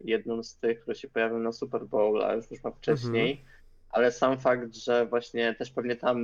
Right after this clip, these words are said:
Speaker 1: mignie, no, już świadczy o tym, że Paramount będzie chciał to mocno
Speaker 2: <clears throat>
Speaker 1: promować jako jedną z największych premier tegorocznych, ponieważ ten film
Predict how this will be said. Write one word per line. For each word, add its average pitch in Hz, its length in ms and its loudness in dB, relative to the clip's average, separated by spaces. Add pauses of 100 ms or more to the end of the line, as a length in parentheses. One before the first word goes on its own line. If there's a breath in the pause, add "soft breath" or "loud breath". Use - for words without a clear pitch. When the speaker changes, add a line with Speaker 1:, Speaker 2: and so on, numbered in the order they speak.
Speaker 1:
mignie, 131 580 2
no, 123 160 0
już 123 160 0
świadczy 123 380 -2
o 123 80 2
tym, 120 160 -6
że 120 100 -4
Paramount 117 600 0
będzie 113 240 -4
chciał 113 220 -4
to - 120 -8
mocno 117 360 -2
Speaker 2:
<clears throat> - 60 -20
Speaker 1:
promować 113 520 0
jako 113 160 0
jedną 113 220 0
z 113 60 -10
największych 117 400 -2
premier 113 320 -2
tegorocznych, 120 680 0 (380 loud breath)
ponieważ 196 340 4
ten 208 180 4
film 160 440 2